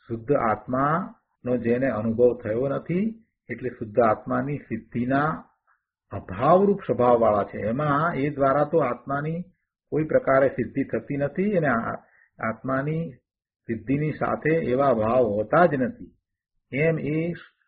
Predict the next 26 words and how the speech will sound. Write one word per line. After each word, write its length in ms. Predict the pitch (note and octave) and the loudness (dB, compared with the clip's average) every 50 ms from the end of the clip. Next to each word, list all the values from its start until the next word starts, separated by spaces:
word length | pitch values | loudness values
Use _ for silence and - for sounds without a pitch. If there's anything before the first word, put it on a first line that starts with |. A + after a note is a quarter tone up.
| _ _ _ _ _ - | _ _ _ _ _ -12
શુદ્ધ 200 | C3 C3 - D3+ | -10 -2 2 2
આત્માની 640 | C#3 A#2 A#2 A2+ - C3 B2 B2+ C3 C3+ D3 D#3+ | 2 2 0 -2 -4 -2 -2 -2 -2 -2 -4 -6
સિદ્ધિના 720 | D3+ - - - A#2 A2 - - - A#2 A#2+ C3 C3+ C#3 | -6 -8 -10 -10 -10 -10 -8 -6 -6 -4 -2 -2 -2 -2
અભાવરૂપ 840 | D3 C#3 - F#2+ F2+ - - F2+ G2 A#2 C#3 D#3 D#3+ E3 F3 F3 F3 | -2 -4 -6 -8 -10 -8 -8 -4 -2 0 2 2 2 2 2 0 -2
સ્વભાવવાળા 840 | - - - F#2+ F#2 G#2 A#2 C3+ D#3 D#3+ D#3 D#3 C#3+ C#3 C#3 C3+ B2+ | -6 -10 -10 -6 -2 2 4 4 6 6 6 6 6 6 6 4 2
હોવાને 500 | G#2+ A#2 A#2 A#2 A#2 B2 B2 B2 B2+ B2 | 0 0 0 0 2 2 2 2 2 2
લીધે 520 | B2 C3+ C3+ C#3+ F3 D#3+ A#2 G2+ - - _ _ _ _ _ _ - | 0 0 2 2 2 4 2 0 -4 -10 _ _ _ _ _ _ -6
એ 80 | - D#3 | -6 -6
પોતે 560 | D#3 - - C#3 C#3+ D3 - G#3 G#3+ F#3 C#3+ | -6 -4 -4 -4 -2 4 8 8 8 8 6
જ 120 | - - - - | 2 -2 -8 -2
સ્વયંમેવ 640 | A#2+ B2 C#3 E3+ F#3+ F#3+ F#3 F3+ E3 C3 G#2 - - - _ _ _ _ | 0 2 4 4 4 4 4 4 4 4 4 2 -4 -12 _ _ _ _
અપરાધરૂપ 760 | - A2+ A2+ - E3 D3+ C#3+ E3 F3 F3 D3+ D3+ C#3+ C3 - | -12 -10 -6 -2 2 4 4 6 4 4 4 2 0 0 -2
છે. 220 | - - - - G2 - _ _ _ _ - | -6 -16 -20 -20 -20 -20 _ _ _ _ -18
અશુભ 280 | G2+ - - C#3+ C#3 C3 | -12 -8 -8 -6 0 2
ભાવ 260 | C#3+ C#3 D3+ D#3+ D#3+ | 4 6 6 4 2
છે 140 | - F#3 A3+ | 2 0 0
ને, 180 | B3 - - - | 0 -2 -4 -6
એટલે 400 | - - A#2 A#2+ D3+ E3 - _ _ _ _ _ _ | -10 -10 -8 -8 -8 -10 -14 _ _ _ _ _ _
એ 60 | - | -14
અપરાધરૂપ 680 | - - - - C#3 D#3+ F#3 F#3 D3+ C#3+ B2 A#2 A2+ - | -12 -8 -4 0 4 4 4 4 2 0 -2 -2 -4 -6
છે 200 | - - A#2+ B2+ - - _ _ _ _ _ - | -10 -12 -12 -12 -12 -14 _ _ _ _ _ -12
અને 120 | - - | -10 -8
એમ 340 | - - C3 D3+ F3 G3 G3 | -6 0 4 4 4 6 6
એ 100 | G3 F#3 | 4 4
અપરાધરૂપ 720 | F3 D#3 D#3+ D#3+ D3+ D3 C#3+ C#3+ C3+ B2+ B2+ B2+ B2+ A#2 - | 4 4 4 4 6 6 6 4 4 2 0 -2 -2 0 0
હોવાથી 680 | A#2 A2 A#2 A#2 A#2 A#2 - - D3+ D#3+ E3 F3 E3 | 0 2 4 2 2 2 0 -4 -6 -6 -6 -8 -12